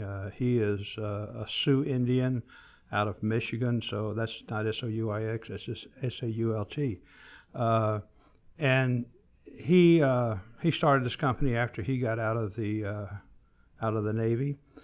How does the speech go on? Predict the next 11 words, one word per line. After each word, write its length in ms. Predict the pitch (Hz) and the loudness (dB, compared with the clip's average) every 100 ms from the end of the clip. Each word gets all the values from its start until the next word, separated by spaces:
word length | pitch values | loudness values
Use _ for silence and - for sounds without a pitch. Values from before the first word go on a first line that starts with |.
| - - _ - - - | -20 -20 _ -20 -18 -10
Uh, 340 | 90 95 107 98 123 131 - - 123 123 | -6 -4 -6 -8 -10 -12 -12 -10 -10 -4
he 140 | 147 139 | 2 2
was 220 | 127 117 | 2 0
in 100 | 127 | 0
cybersecurity 840 | - 104 107 107 113 - 110 110 | 0 0 0 -4 -6 0 0 2
at 100 | 101 | -2
the 60 | - | -4
time, 440 | - 110 107 131 120 - - | -4 -2 -2 -4 -8 -14 -8
and 400 | 98 104 104 101 | -4 -4 -4 -4
he, 420 | 117 110 113 123 113 | -2 0 0 -2 -4
uh, 220 | 104 | -4